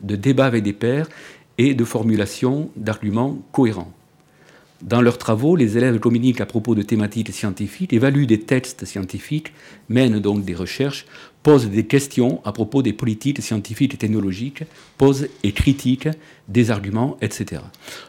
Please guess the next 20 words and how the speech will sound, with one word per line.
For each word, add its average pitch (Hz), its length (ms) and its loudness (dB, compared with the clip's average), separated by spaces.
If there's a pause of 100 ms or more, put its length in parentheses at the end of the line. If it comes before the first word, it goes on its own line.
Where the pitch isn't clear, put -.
Donc 107 220 2
on 139 100 8
s'aperçoit 170 600 2
que 131 420 4 (580)
dans 120 160 2
cette 127 260 0
définition, 139 800 0 (560)
on 120 120 0
se - 120 -4
retrouve 147 380 4
avec, 131 400 2
euh, 101 380 0 (120)
des 104 200 2
finalités 127 760 2
extrêmement 120 540 0
nombreuses 113 600 2 (540)
et, 110 280 2
et 107 60 2
donc, 117 340 2
euh, 98 240 0